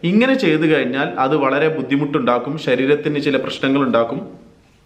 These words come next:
നിർജ്ജലീകരണം വരാനുള്ള വളരെ കൂടുതൽ സാഹചര്യമാണ്. അപ്പോൾ എന്തൊക്കെ കാര്യങ്ങളാണ് ചെയ്യേണ്ടത് എന്നാണ്. എന്തുകൊണ്ടാണ് ഇത് വരുന്നത് നിങ്ങൾ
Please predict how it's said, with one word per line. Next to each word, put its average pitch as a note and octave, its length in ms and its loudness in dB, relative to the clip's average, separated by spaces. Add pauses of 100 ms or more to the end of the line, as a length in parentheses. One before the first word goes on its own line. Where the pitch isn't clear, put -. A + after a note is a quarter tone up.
(440)
നിർജ്ജലീകരണം A#3 680 0
വരാനുള്ള E3+ 340 -4
വളരെ F#3 720 0
കൂടുതൽ E3+ 340 0
സാഹചര്യമാണ്. C3+ 800 0 (260)
അപ്പോൾ F#3 220 0
എന്തൊക്കെ F#3+ 500 0
കാര്യങ്ങളാണ് F3+ 420 -2
ചെയ്യേണ്ടത് D3 540 -2
എന്നാണ്. A#2+ 400 -2 (400)
എന്തുകൊണ്ടാണ് C4+ 560 2
ഇത് A#3 120 -4
വരുന്നത് G3 280 -2
നിങ്ങൾ F#3 160 -4